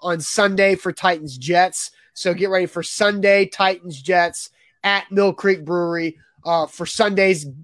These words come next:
pregame, uh, halftime and postgame show. And then Oktoberfest at Mill Creek is tomorrow. So check that out, uh, if you have some time. So we'll see you guys later on. Hope you have a great start to your weekend, and we'll see you Sunday. Appreciate it.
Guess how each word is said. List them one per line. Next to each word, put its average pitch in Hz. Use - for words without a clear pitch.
pregame, 196
uh, 175
halftime 175
and 156
postgame 196
show. 180
And 185
then 196
Oktoberfest 175
at 175
Mill 180
Creek 180
is 160
tomorrow. 165
So -
check 196
that 185
out, 175
uh, 170
if 175
you 180
have 175
some 165
time. 160
So 185
we'll 175
see 226
you 220
guys 202
later 190
on. 247
Hope 214
you 214
have 196
a 185
great 190
start 208
to 208
your 190
weekend, 196
and 175
we'll 175
see 202
you 185
Sunday. 170
Appreciate 156
it. 135